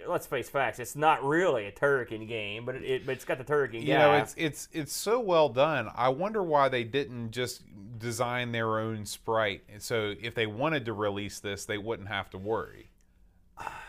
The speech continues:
Speaker 1: They may have been, I don't know. I don't know. And I, the things I looked, I, like for the, like for, uh, Og, I, I found some good background on this. I really could not find,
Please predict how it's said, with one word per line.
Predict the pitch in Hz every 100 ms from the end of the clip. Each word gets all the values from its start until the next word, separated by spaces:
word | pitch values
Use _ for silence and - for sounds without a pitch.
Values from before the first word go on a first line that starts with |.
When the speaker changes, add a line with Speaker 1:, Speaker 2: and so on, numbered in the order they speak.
| - - - _ -
Speaker 1:
They | 175
may | 190 196 247
have | 233 185 135
been, | 170 160 - - - _ _
I | 156
don't | 196
know. | 156 110 69 -
I | 170
don't | 226
know. | 202
And | 160
I, | 190 220
the | 156
things | 226 180
I | 180
looked, | 190 202 196 - - - _ - - _ -
I, | 156
like | - 151 151
for | 160
the, | 151 - -
like | 165 -
for, | 139 127 117
uh, | 110 107
Og, | 147 160 180 151 127
I, | 143 - 147 147
I | -
found | 165 156
some | 143 127
good | 123 135
background | 120 123 123 135 127
on | 135
this. | 147 240
I | -
really | 156 156 220 226
could | 135 - 254
not | 226 180 -
find, | 160 151 147